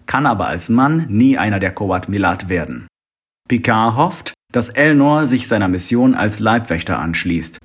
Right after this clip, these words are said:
doch dieser nimmt Picard dessen lange Abwesenheit übel und lehnt ab.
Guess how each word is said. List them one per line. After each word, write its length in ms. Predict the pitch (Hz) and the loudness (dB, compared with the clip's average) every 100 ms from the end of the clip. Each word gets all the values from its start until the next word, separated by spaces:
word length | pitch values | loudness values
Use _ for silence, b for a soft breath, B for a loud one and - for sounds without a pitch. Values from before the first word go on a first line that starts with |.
| - | -8
doch 160 | - | -6
dieser 320 | - 156 147 | 0 2 4
nimmt 220 | 127 110 - | 4 2 -2
Picard 360 | 107 107 92 | -4 0 0
dessen 200 | 82 92 | -2 -2
lange 300 | 98 92 98 | -2 0 -2
Abwesenheit 640 | 127 - 120 107 104 95 - | -4 0 0 2 0 0 0
übel 400 | 151 139 131 110 - | 2 2 0 -2 -4
und 160 | 101 | -2
lehnt 200 | 92 92 | -2 -2
ab. 160 | - | -6